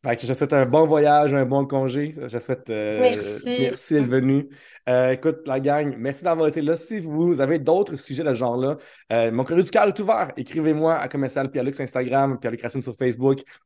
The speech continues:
Speaker 1: le Pierre-Luc sur TikTok. Je suis ouvert à avoir ces discussions-là avec vous autres ou juste des conflits des fois qu'on a entre gamers. On, on, on a ces choses-là. Parlons-en. C'est important de parler. Je vous aime. En temps normal, je finis le temps en disant, genre, à la prochaine, d'ici la prochaine fois, euh, jouez encore plus. Là, je vais juste dire,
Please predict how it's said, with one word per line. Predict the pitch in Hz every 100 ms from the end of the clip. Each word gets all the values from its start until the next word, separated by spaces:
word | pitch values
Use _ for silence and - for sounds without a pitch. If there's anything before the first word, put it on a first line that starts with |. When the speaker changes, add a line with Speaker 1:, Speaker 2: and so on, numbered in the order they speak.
| -
Speaker 1:
le | 113 120
Pierre-Luc | 127 127
sur | 139
TikTok. | 123 - 127 127
Je |
suis | - -
ouvert | 123 127 135 131 - _ -
à |
avoir | 120 127
ces | 127
discussions-là | 110 113 - 127
avec | 127
vous | 120 117
autres | 131 127 113
ou |
juste | 117 127
des | 127
conflits | 127 123 - 135
des | 127
fois | 135
qu'on | 123 123
a | -
entre | 123 123
gamers. | 120 123 123 131 131 - -
On, | 113
on, | 113 113 113 113 - 117
on |
a | 123
ces | 139
choses-là. | 143 127 139 143 - _ _ -
Parlons-en. | 147 151 143 139 123 139 143 139
C'est | 117 -
important | 143 147 131 143
de | 135
parler. | 131 117 127 131 - _ _ -
Je | 120
vous | 131
aime. | 143 143
En | 131
temps | 151
normal, | 165 190 240
je |
finis | 196
le | 139
temps | 208
en | 175
disant, | 139 165 170
genre, | 156 151 139 _ -
à |
la | 131
prochaine, | 139 -
d'ici | 131
la | 175
prochaine | 127 143
fois, | 135 160 160
euh, | 120 120 117
jouez | 131
encore | 139 139 127
plus. | 156 180 - _ _ -
Là, | 123 143
je | 135
vais | 110
juste | 135 123
dire, | 127 131